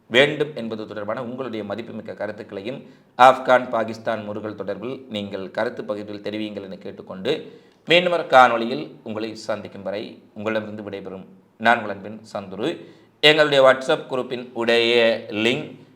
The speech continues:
டிஸ்கிரிப்ஷனில் இணைக்கப்பட்டிருப்பதால், அகில மீடியா ஃப்ரெண்ட்ஸ் என்று சொல்லக்கூடிய WhatsApp குரூப்பில் இணைந்து கொள்ளாத நண்பர்கள் அந்த குரூப்பில் இணைந்து கொள்வதனூடாக, எ, உடனுக்குடன் எங்களுடைய காணொளிகளின் உடைய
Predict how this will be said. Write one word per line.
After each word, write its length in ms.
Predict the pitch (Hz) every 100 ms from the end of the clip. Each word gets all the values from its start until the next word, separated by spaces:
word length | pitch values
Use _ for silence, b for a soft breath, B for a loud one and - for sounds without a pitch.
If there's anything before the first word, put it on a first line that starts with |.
| _
டிஸ்கிரிப்ஷனில் 680 | 110 120 - 131 - 117 107
இணைக்கப்பட்டிருப்பதால், 920 | 104 117 127 110 101 98 98 104 135
அகில 380 | - 113 120 147
மீடியா 380 | 135 120 113 117
ஃப்ரெண்ட்ஸ் 400 | 117 110 110 110
என்று 120 | 107
சொல்லக்கூடிய 480 | 104 104 104 104 104
WhatsApp 360 | 98 95 117 -
குரூப்பில் 560 | 107 95 123 - B B B -
இணைந்து 380 | 147 175 196 175
கொள்ளாத 420 | 160 135 120 117
நண்பர்கள் 420 | 107 110 110 143
அந்த 160 | 131 113
குரூப்பில் 320 | 110 113 110
இணைந்து 280 | 104 113 113
கொள்வதனூடாக, 920 | 107 104 101 95 92 92 117 147 - B B -
எ, 120 | 131
உடனுக்குடன் 440 | 143 156 151 135 131
எங்களுடைய 480 | 120 117 113 110 110
காணொளிகளின் 880 | 110 131 151 156 131 120 117 117 -
உடைய 680 | 113 117 110 110 104 -